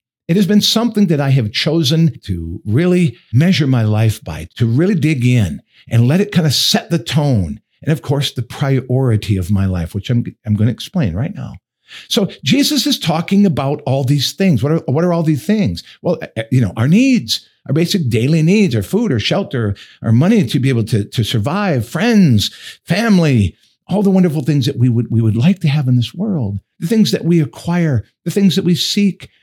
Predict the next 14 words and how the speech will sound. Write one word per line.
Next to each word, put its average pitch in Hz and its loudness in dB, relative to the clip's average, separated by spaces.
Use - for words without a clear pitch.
the 151 -8
things 190 2
that 180 0
we 180 2
stack - -4
up. - -6
God 175 0
says, 156 0
"Look, 190 0
I, 180 -2
I 180 0
am 196 4
not 180 2
unfeeling." 165 2